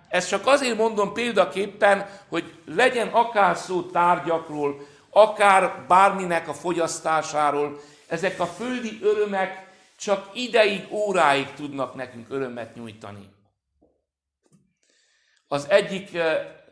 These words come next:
ismerősünk most, ö, vásároltak, ö, fotballcipőt húsvétra. De vajon meddig ideig fog tartani az?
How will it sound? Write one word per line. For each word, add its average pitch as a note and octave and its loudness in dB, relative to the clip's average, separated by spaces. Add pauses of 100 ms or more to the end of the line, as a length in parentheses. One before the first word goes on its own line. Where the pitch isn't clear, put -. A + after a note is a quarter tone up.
(140)
ismerősünk G#3 -6 (520)
most, D#3+ -6 (800)
ö, C#3 0 (200)
vásároltak, D#3+ -2 (1400)
ö, B2+ -4 (200)
fotballcipőt B2 -4 (540)
húsvétra. A#2 -12 (1120)
De F#3+ 0
vajon A#3+ 4
meddig B3 0
ideig F3 -4
fog - -10
tartani B2+ -2
az? - -16